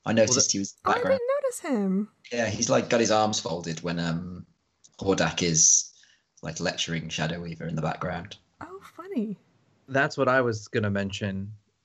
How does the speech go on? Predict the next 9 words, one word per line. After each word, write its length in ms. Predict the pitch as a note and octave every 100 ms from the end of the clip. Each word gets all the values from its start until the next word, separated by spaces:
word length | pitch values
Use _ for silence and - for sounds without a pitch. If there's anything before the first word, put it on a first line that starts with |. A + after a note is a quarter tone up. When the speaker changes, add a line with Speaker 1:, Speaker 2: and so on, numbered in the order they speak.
| _ _ _
Speaker 2:
Um, 460 | A#2 G#2+ G2+ G2 G#2+ - _
I'm 120 | B2
glad 260 | A2+ B2 A2
you 60 |
brought 200 | G#2+ G#2+ A2
that 100 | G#2+
up. 240 | F#2 - _
I 180 | A#2 A2
loved 760 | A2 B2 C#3+ C3+ G#2 G2 G2+